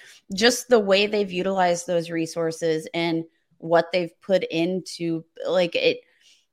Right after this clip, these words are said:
I, you know, maybe there's, there's bodies in the running game, but, I mean, the, the quality of investment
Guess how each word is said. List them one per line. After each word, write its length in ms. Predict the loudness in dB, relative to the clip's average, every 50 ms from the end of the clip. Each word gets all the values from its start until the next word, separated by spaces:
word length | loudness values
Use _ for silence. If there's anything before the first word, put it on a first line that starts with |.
| _ _ _ _ 4
I, 100 | 6 6
you 300 | 6 6 2 -2 0 2
know, 180 | 4 2 2 2
maybe 340 | 0 0 0 0 0 0 4
there's, 420 | 6 6 6 6 2 -4 -10 -12 _ _ _ 2
there's 220 | 2 2 2 0
bodies 760 | -4 -2 0 0 2 2 0 -2 -2 -4 -6 -6 -8 -10 -12 -8 -4
in 140 | -2 -2
the 80 | 0 0
running 340 | 2 2 2 2 0 0 0
game, 280 | 0 0 0 0 0
but, 260 | 0 -2 -2 -4 -4 -6
I 120 | -4 -4 -2
mean, 340 | -2 -2 -2 -4 -4 -6 -8 _ _ _ _ _ _ _ _ _ _ _
the, 400 | -16 -6 -2 2 2 2 2 0 -4
the 100 | -6 -6 -6 _ _ _ _ _
quality 560 | -16 -6 0 2 2 2 2 2 0 0 0 -4
of 100 | -2 -2
investment 680 | -4 -2 0 -2 -2 -2 -6 -8 -6 -6 -6 -6 -8